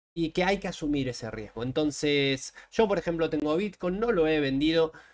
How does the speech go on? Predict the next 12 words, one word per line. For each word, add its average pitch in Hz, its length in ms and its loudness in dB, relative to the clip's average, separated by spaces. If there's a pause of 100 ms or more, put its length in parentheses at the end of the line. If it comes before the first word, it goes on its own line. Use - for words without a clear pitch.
(320)
eh, 135 340 2
al 170 180 2
contrario, 165 760 2
he 175 160 -4
comprado 151 480 0
más 170 400 -2 (240)
y 139 720 2
tampoco 175 420 -2
lo 170 160 0
voy 170 140 2
a 165 80 2
vender, 151 560 0